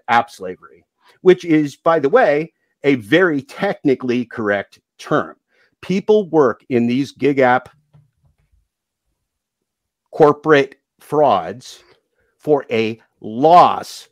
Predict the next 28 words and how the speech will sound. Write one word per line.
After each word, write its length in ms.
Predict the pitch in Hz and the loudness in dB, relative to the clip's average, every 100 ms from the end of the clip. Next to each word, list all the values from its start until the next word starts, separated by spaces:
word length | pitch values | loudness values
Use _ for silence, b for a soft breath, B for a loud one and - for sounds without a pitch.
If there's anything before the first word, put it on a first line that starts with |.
| - | -4
of 220 | 123 123 | 0 0
money, 280 | 143 127 90 | 0 -2 -2
a 160 | 123 135 | -2 0
net 480 | 135 131 151 180 - | 2 2 2 2 -2
loss 320 | 139 139 139 | -2 -2 -2
of 100 | 180 | -4
money. 280 | 151 131 87 - | -4 -6 -6 0
I 120 | 120 | 0
take 240 | 151 220 | 2 -2
a 60 | 262 | -2
job, 480 | 208 165 123 123 120 | -2 2 4 2 0
I 140 | 117 147 | 0 0
go 180 | 165 165 | 2 2
out 160 | 165 | 2
and 160 | 165 151 | 0 -2
work 280 | 156 139 - | 0 0 -4
for 120 | 123 | -14
two 280 | - 214 240 | -8 -4 0
hours, 380 | 127 117 117 | 0 0 -4
and 100 | 120 | -4
I 120 | 123 147 | -4 -4
come 240 | 180 170 | -6 -6
home 260 | 151 143 120 | -4 -4 -4
poorer 440 | - 160 160 165 | -6 -2 0 0
than 160 | 135 123 | -2 -2
when 160 | 123 | -2
I 100 | 120 | -2
left. 360 | 120 110 87 _ | -2 -6 -8 _